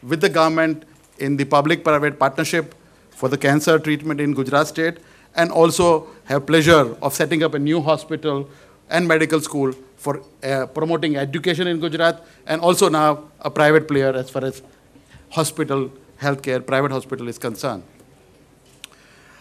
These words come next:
What I'm going to basically say is that one of the things which happened,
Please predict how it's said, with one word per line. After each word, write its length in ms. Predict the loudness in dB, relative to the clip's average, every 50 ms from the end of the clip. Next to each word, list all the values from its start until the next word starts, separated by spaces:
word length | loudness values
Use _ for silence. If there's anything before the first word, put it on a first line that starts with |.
| _ _ -2
What 160 | 0 2 2
I'm 100 | 2 2
going 140 | 0 0 0
to 140 | -2 -2 2
basically 380 | 4 4 4 4 4 -2 -4
say 320 | -2 0 2 2 4 4 2
is 120 | 0 2
that 340 | 4 6 6 6 4 2 -6 -20 -20 _ _ _ _ _ _ -20 -18
one 280 | -6 2 6 6 6 6
of 120 | 6 2
the 60 | 0
things 200 | 0 0 2 2
which 200 | 4 2 2 2
happened, 460 | 0 0 2 2 4 4 2 -2 -2